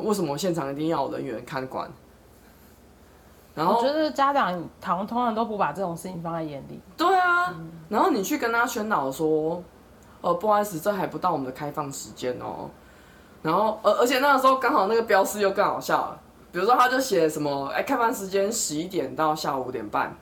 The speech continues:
Speaker 2: 嗯哼。
Speaker 1: 然后非开放时间禁止入场攀爬。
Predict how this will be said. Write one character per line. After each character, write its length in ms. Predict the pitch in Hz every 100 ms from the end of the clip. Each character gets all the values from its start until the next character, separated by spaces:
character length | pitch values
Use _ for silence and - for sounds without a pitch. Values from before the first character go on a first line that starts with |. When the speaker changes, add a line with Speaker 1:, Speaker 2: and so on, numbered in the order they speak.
| - -
Speaker 2:
嗯 120 | 220
哼。 260 | 233 226 240 - -
Speaker 1:
然 120 | 151
后 260 | 190 202 196
非 280 | 190 233 226
开 180 | 240 240
放 180 | 247
时 200 | 233 190
间 440 | 175 190 196 202 202 - - -
禁 180 | 226 190
止 220 | 143 139
入 180 | 180 160
场 220 | 165 101 139
攀 180 | 139 139
爬。 320 | 139 110 -